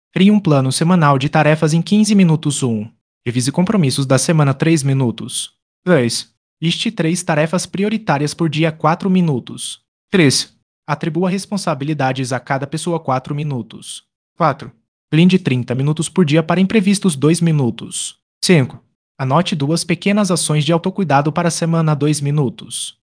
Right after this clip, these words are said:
Se precisar de estratégias para conciliar rotinas de trabalho e paternidade, explore estratégias práticas. Recuperação de energia para pais.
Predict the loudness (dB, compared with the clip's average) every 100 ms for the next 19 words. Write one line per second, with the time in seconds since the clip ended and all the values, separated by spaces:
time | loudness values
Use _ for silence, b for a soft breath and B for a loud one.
0 | _ -10 -4 -4 -2 -2 -2 -2 -6 -6
1 | -4 -2 -2 -2 -4 -6 -6 -4 -6 -2
2 | -2 -2 -2 -4 -4 -4 -2 -2 -4 -4
3 | -4 0 2 0 -4 -6 -6 -6 -4 -4
4 | 0 0 0 -6 -6 -10 -6 -2 -2 -2
5 | -4 -6 -2 -2 -2 -4 -4 -4 -6 -12
6 | -14 -14 -14 -16 _ _ _ -8 -6 -2
7 | 0 0 0 0 0 0 2 0 0 -4
8 | -2 -4 -4 -12